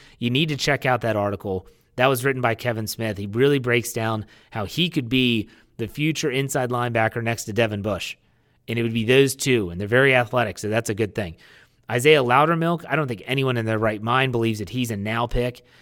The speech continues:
Uh, Quincy Roche could contribute on special teams, but if you go back and look at all these other players, um, whether it's Benny Snell,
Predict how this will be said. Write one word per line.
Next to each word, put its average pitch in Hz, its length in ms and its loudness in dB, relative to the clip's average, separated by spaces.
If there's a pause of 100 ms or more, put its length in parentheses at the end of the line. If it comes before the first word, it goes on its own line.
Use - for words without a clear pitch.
(200)
Uh, 107 260 -4
Quincy 165 380 -2
Roche 147 480 4
could 131 180 -2
contribute 131 880 0 (440)
on 123 180 -2
special 202 360 2
teams, 107 440 -6 (300)
but 180 100 2
if 180 100 -2
you 208 80 -4
go 277 160 2
back 254 280 -2
and 202 80 0
look 190 120 0
at 202 60 4
all 190 80 4
these 180 160 2
other 156 260 0
players, 147 640 -2 (360)
um, 127 300 0
whether 123 220 4
it's 104 120 -2
Benny 117 280 0
Snell, 117 540 -4